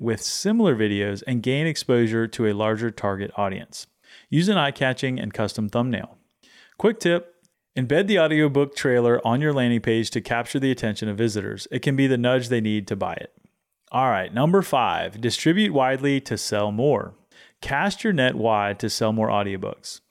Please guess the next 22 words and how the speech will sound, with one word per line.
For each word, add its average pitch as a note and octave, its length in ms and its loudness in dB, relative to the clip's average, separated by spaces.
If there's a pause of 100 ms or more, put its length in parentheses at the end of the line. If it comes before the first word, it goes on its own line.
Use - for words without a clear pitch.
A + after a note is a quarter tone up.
(400)
Upload G#3 360 2
your G#3+ 100 2
audiobooks B2+ 560 2
on G#2 180 -2
numerous E3+ 360 2
streaming C3+ 360 -2
platforms A2 520 -2
to A2 100 -2
maximize D3 560 -2
your D#3+ 100 -2
reach G#2 300 -2
and A2+ 180 -4
remove B2 360 2
any F3+ 180 2
barriers G#2 400 0
for - 140 -4
people C3 340 0
who B2 100 0
want G#2+ 280 0
to - 100 -4
buy B2+ 260 0
them. G2+ 220 -6